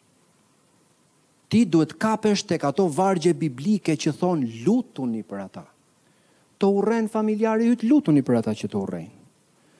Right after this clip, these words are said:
Po nuk thot diku Jezusi që bëje shok të ngushtë atë që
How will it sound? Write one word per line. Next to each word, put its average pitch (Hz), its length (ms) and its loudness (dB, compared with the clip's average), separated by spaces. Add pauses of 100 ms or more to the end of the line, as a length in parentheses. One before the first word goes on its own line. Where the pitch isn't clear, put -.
(240)
Po - 100 -2
nuk 311 180 2
thot 170 200 2
diku 131 300 4
Jezusi 120 460 4
që 117 180 0 (240)
bëje 123 220 2
shok 120 300 -2
të 117 160 0
ngushtë 117 320 0
atë 101 140 -6
që 101 140 -6